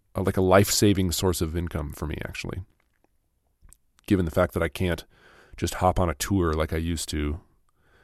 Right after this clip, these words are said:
There's not as much studio work happening. There's not as many local gigs happening, but I can teach a lo-, I can teach lessons,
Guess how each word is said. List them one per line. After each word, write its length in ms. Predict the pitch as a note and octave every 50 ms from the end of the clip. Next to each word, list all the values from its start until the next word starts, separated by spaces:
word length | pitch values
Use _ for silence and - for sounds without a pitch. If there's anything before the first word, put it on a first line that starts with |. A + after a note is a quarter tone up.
| _ _ _ _ _ _ -
There's 140 | - F2+
not 160 | G2 G2 G2 G2+
as 80 | F2
much 440 | F#2+ F#2 F#2 F#2 - - - - - _ _ _ -
studio 460 | - - - - G2+ F#2 F#2+ F2+ F2
work 280 | E2+ E2+ F2 E2+ - -
happening. 600 | - F2 E2+ - F2+ F2 E2+ E2+ E2+ E2 D2+ F#2+ - _ _ _ _ _ _ _ _ _ _ _ _ _ _ _ _ _ _ _ _ _ _ _ -
There's 120 | - D#2+
not 200 | F#2+ F2 E2+ - _ _ _ _ _ - - -
as 120 | F#2 D2+
many 160 | F2 F2+ F2+
local 340 | E2 E2 E2+ F2 E2+ - F2+
gigs 300 | D#2 F2 F2 F2 E2 -
happening, 580 | - F2+ E2+ - F#2+ F2+ F2 F2 F2 E2+ D#2+ E2+ _ _ _ _ _ _ _ _ _ _ _ _ _ _ -
but 100 | G#2+ G2+
I 40 | F#2+
can 120 | - F#2
teach 220 | - - A2+ - -
a 40 | A2
lo-, 160 | G#2 G2+ - -
I 80 | - -
can 80 | G2
teach 160 | F#2+ A2 -
lessons, 460 | - F#2 E2 D#2 - - - - -